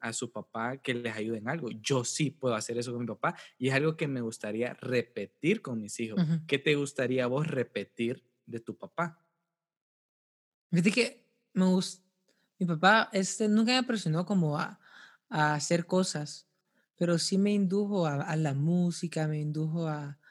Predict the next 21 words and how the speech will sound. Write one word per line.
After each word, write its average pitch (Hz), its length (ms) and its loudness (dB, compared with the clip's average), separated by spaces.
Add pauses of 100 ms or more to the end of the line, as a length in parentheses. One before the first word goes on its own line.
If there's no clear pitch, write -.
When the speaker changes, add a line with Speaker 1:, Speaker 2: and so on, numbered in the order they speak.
(460)
Speaker 2:
a 143 240 -2
estar 156 200 -2
cerca 160 280 -2
de 151 80 -2
mi 151 100 -2
familia, 151 600 -2
me 147 120 -2
indujo 147 380 -4
a, 139 220 -10
a 135 160 -6
ciertas 175 340 -2
cosas. 233 420 -2 (440)
Sí - 140 -4
me 226 80 4
gustaría 233 340 4
como 190 460 4 (420)
enseñarles 165 1000 2
a 151 160 0
mis 147 300 0
hijos, 156 540 2
este, 143 680 0